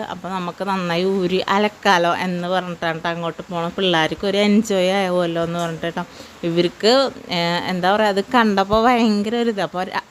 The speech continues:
മിക്കവാറും പണി കഴിഞ്ഞിട്ട് വരുന്ന സമയത്തായിരിക്കും ട്ടോ കൂടുതൽ ഞങ്ങൾ വരിക. അപ്പോൾ വ-, എന്താ പറയുക, ഏഴ് മണിയോ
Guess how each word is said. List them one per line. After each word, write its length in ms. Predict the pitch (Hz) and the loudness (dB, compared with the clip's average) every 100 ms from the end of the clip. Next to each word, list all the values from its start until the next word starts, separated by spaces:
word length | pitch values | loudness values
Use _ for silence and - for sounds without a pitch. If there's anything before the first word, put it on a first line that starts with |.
| - | -6
മിക്കവാറും 640 | 214 226 214 214 220 254 349 - - - - | -2 4 4 6 4 2 -4 -10 -20 -8 0
പണി 220 | 226 220 240 | 2 2 2
കഴിഞ്ഞിട്ട് 560 | 277 240 226 220 226 233 | 4 4 2 0 0 2
വരുന്ന 260 | 233 214 208 | 2 0 -2
സമയത്തായിരിക്കും 760 | 240 247 214 208 202 196 180 175 | 0 0 0 -2 0 0 0 -2
ട്ടോ 80 | 175 175 | -4 0
കൂടുതൽ 340 | 202 196 185 185 | 2 2 2 2
ഞങ്ങൾ 220 | 196 190 185 202 | 2 2 4 4
വരിക. 240 | 185 190 254 - - - | 2 2 0 -2 -18 -10
അപ്പോൾ 180 | 165 170 185 | -2 2 4
വ-, 180 | 196 - - | 2 0 -2
എന്താ 220 | 175 175 170 | -2 2 2
പറയുക, 260 | 170 170 185 | 2 2 4
ഏഴ് 180 | 175 180 | 2 0
മണിയോ 300 | 180 180 180 | -2 -2 -2